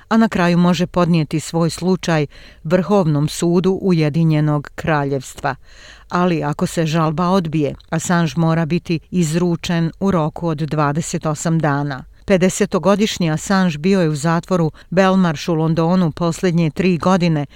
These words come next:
dok se bori protiv zahtjeva za ekstradiciju u Sjedinjene Američke Države. Prije toga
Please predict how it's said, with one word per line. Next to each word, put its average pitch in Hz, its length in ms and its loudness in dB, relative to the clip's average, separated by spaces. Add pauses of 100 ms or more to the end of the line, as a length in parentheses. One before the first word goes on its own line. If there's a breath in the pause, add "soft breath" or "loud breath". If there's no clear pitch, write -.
(280 loud breath)
dok 208 200 0
se 196 140 0
bori 170 320 0
protiv 156 380 -4
zahtjeva 160 680 -2
za 147 280 -4
ekstradiciju 175 920 -2 (140)
u 220 100 2
Sjedinjene 156 600 0
Američke 151 600 -2
Države. 151 480 -2 (320)
Prije 180 260 2
toga 165 420 0